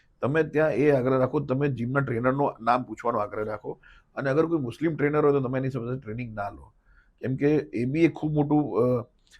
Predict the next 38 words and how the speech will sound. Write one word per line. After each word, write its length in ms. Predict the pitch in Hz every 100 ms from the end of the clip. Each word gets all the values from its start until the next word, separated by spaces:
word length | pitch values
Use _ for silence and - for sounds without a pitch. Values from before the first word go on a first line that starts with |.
| _
લવ 180 | 113 139
જિહાદનું 680 | 117 123 127 131 143 160 - _ _ -
એપિસેન્ટર 480 | 120 135 127 127 135
બની 220 | 117 120
રહ્યું 240 | 107 104
છે 80 | 101
અત્યારે. 420 | 101 90 104 101 95 _ _ _ -
બીજી 340 | 104 117 127
વસ્તુ, 520 | 160 156 151 160 156 - _ _ -
જે 180 | 117 156
ઘરમાં 320 | 135 156 147
લગ્ન 300 | 120 139 135
છે 200 | 117 87 - _ _ _
ત્યાં 160 | 143 139
કોરિયોગ્રાફર 560 | 127 143 151 143 143
ડાન્સ 260 | 131 123 123
શીખવાડવા 480 | 110 - 123 117 107
આવે 220 | 107 104
છે, 140 | 104 - _ _ _ -
તો 100 | 120
એ 80 |
કોરિયોગ્રાફરનું 760 | 147 104 120 160 156 147 156 165
પણ 120 | 156
તમે 200 | 160 160
નામ 260 | 143 143 147
પૂછો 420 | 143 143 160 175 _ _ -
અને 140 | 117 131
અગર 180 | 147
એ 280 | 156 151 -
વિધર્મી 420 | 123 123 139 151 143
હોય 180 | 143
તો 140 | 143 127
એને 140 | 135
તમે 180 | 127 127
પ્રવેશ 320 | 127 113 117 -
ન 60 | 107
કરવા 300 | 104 104 -
દો. 180 | -